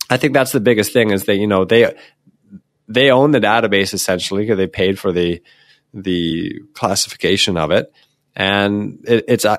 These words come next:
it's their asset in a sense, but it's also their liability. So they, they need to know that it's accurate, that their information is being classified correctly e-, each and every time.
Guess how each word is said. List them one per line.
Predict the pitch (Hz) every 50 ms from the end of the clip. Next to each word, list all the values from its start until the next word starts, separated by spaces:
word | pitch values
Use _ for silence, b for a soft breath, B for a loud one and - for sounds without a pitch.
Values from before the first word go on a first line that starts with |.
| -
it's | 117 117 101 - -
their | - 113 113 120 117
asset | 110 95 117 123 131 131 - - 110 98 98
in | 104 101
a | 98
sense, | - - 107 104 104 -
but | - 107
it's | 92 -
also | 113 107 - - 104
their | 104 101 95
liability. | 95 92 92 87 80 110 120 120 107 87 82 80
So | - - 110
they, | 98 107 113 104
they | 92 117 117
need | 117 113 101
to | - 104
know | 92 98 101 110 120 110 98
that | 95 92 90
it's | 87 85 - -
accurate, | 95 95 92 92 - - 98 90 87 85 - - - _ _ _ _ _ _ _ _ _ _
that | - 92 90 92
their | 98 98
information | 98 92 98 92 92 92 90 - 101 90
is | 87
being | - 87 85
classified | - - 92 87 85 - - 82 - 85 85 78 -
correctly | - - 90 85 85 - - 90 82 80 80 78 - b b b b b b b b b _ -
e-, | 101 87 - -
each | 101 101 90 - 92
and | 85
every | 85 78 78 76
time. | - - 92 90 87 76